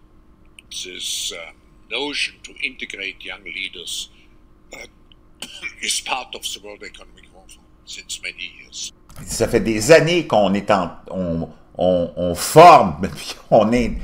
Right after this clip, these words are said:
Speaker 2: on veut intégrer les nouveaux leaders dans notre agenda.
Speaker 1: And I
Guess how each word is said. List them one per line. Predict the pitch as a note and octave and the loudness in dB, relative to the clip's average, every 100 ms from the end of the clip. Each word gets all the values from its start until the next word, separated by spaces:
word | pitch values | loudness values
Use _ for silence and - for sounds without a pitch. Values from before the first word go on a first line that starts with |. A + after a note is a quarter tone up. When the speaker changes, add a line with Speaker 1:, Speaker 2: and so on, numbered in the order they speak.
| - - - - - - - - - - | -10 -12 -14 -14 -18 -20 -20 -20 -20 2
Speaker 2:
on | F2+ | 2
veut | F#2+ B2 C3 | 4 0 2
intégrer | D3 - A2+ B2+ | 2 2 2 2
les | C3+ G#2 | 2 2
nouveaux | G#2+ A#2 B2 A#2 | 2 2 0 0
leaders | G#2 G#2 E2 A2+ A2+ D2+ C#2+ - - - | -2 0 4 6 6 0 -6 -14 -16 0
dans | F#2 E2 | 2 4
notre | E2 E2 - - - - - - - - - - - - | 2 0 -2 -10 -12 -12 -14 -12 -14 -16 -20 -20 -20 2
agenda. | A#2+ A2 - D#2+ C2+ D2 - - - - - - - - - - - - - | 4 4 2 -4 -4 -8 -8 -12 -18 -20 -20 -20 -20 -20 -18 -16 -16 -16 -12
Speaker 1:
And | E2+ F2+ - | -8 -8 -10
I | D#2+ | -10